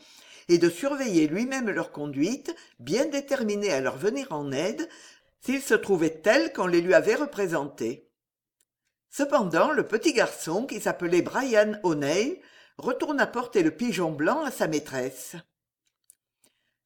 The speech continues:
Tu lui as sauvé la vie, » dit la femme à qui appartenait le pigeon. « Je t'en fais cadeau, mon enfant. » Brian la remercia, et de ce jour, il s'attacha de plus en plus à son pigeon.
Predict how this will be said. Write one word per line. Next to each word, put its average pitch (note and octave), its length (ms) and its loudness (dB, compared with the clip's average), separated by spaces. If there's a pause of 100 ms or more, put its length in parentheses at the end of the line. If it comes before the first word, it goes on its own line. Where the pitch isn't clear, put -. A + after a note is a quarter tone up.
Tu B3+ 120 -2
lui A#3+ 140 0
as A3+ 80 2
sauvé F#4+ 400 2
la E4 160 8
vie, » F3 400 -2 (120)
dit E3 140 -6
la F#3 140 2
femme B3+ 320 -2
à G3 80 0
qui F#3 160 -2
appartenait E3+ 520 0
le D#3 80 2
pigeon. « D3 600 -4 (440)
Je C4 100 -2
t'en D4+ 200 4
fais C#4+ 220 0
cadeau, A#3+ 420 4
mon E3 180 0
enfant. » E3 640 -2 (1500)
Brian A3+ 540 2
la D#3+ 140 2
remercia, F#3 1000 0
et C#4 140 2
de G#3 140 4
ce G3+ 200 2
jour, E3 360 0 (280)
il F#3+ 120 0
s'attacha C#4 540 -2
de B3 100 2
plus D4 320 -4
en B3 120 0
plus C4+ 260 -4
à C#4+ 60 2
son A3+ 180 -4
pigeon. D3 540 -4